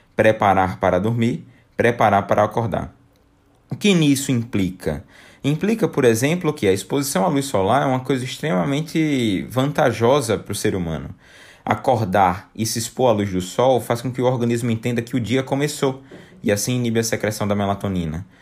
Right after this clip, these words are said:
Da mesma maneira, se expor à transição da claridade do final da tarde,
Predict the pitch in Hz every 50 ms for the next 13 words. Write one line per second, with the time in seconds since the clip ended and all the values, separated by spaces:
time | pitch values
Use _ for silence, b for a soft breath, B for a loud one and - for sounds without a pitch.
0 | b b b b 104 104 113 117 117 123 120 120 117 110 107 113 123 143 151 139
1 | 123 117 117 - 120 117 - - - 135 120 113 110 - - 107 107 - 120 117
2 | 117 113 113 117 113 113 - - 107 104 101 95 92 90 85 - 98 - - 110
3 | 107 104 104 107 104 90 92 95 92 92 90 90 90 90 101 95 - 98 92 90
4 | 92 98 113 131 139 127 98 92 92 90 - 90 98 117 123 127 123 107 87 85
5 | 82 80 87